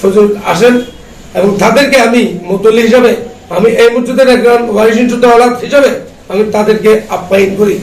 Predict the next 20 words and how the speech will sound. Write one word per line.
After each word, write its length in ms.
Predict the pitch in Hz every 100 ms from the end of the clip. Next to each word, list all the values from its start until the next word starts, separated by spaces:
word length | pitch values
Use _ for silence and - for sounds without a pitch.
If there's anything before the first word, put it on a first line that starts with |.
| - - - -
এবং 160 | 175 170
আতিথেয়তা 600 | 196 190 208 214 214 208 202 - - - -
দিয়ে 160 | 180 214
থাকি 260 | 233 226 269 - -
এবং 160 | 202 214
আমি 160 | 208 226
যতটুকু 420 | - 226 254 277 - - - - -
মুসল্লি 380 | 185 - 254 254
হিসাবে, 300 | 247 269 285 - - - - -
নেতা 240 | 208 226 247
হিসাবে, 340 | 247 262 277 - - - - -
মানুষ 300 | 185 254 311 -
হিসাবে, 280 | 247 226 196 - - - - 190
আমিও 340 | 196 262 269
একজন 260 | 262 - 220 214
ইনসান 320 | 214 - 247
হিসাবে 280 | 214 - 190 - - - -
সবাইকে 360 | 202 233 233 220 - - -
সর্বোচ্চ 480 | 226 262 269 247 240 233 185 - -
ত্যাগ, 200 | 202 214